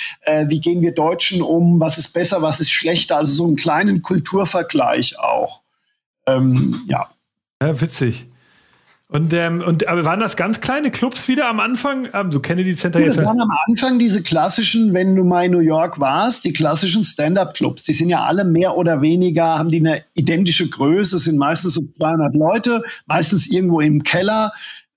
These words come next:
Speaker 1: äh, eine, eine, eine Tischbestuhlung. Das heißt also, es ist ständig Bedienung. Du hast ein, du hast in den Clubs immer so ein Two-Drink-Minimum. Das heißt also, die Leute zahlen zwanzig Dollar oder dreißig Dollar Eintritt und müssen dann mindestens zwei Drinks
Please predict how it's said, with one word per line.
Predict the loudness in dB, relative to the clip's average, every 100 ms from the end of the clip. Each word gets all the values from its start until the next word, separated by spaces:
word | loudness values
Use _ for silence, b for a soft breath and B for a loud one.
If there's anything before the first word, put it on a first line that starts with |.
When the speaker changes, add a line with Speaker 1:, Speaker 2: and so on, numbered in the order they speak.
| -2
Speaker 1:
äh, |
eine, | 0 0 0 0 2
eine, | 2 2 2
eine | 2 2 0 -2
Tischbestuhlung. | -2 -2 -2 -2 -2 0 2 4 4 2
Das | 2
heißt | 0 0 0
also, | 0 0 -2 -4 B B B -4 -4 -2
es | 0 0
ist | 0
ständig | -2 0 0 0 -2
Bedienung. | -4 -2 0 2 4 4 2
Du | 2
hast | 0 0
ein, | 0 -2 B B -4
du | -2
hast | 0
in | 0
den | 0
Clubs | 0 -2 0
immer | 0 2
so | 0
ein | 0
Two-Drink-Minimum. | 0 0 0 0 0 0 2 4 4 4 2 0 B B -8
Das | -2
heißt | -2 0
also, | 0 0
die | 2
Leute | 2 2 0 0 -2 -4 -6
zahlen | -2 0 0
zwanzig | 0 0 0 0
Dollar | 0 0 2 0
oder | 0 -2
dreißig | 0 0 0 -2
Dollar | 0 0 0
Eintritt | 0 0 0 0
und | 2 2
müssen | 2 2 0
dann | 2
mindestens | 2 2 0 -2 -2 -4 -4
zwei | -2 0 -2
Drinks | -2 -2 0 0 -2 -4 -10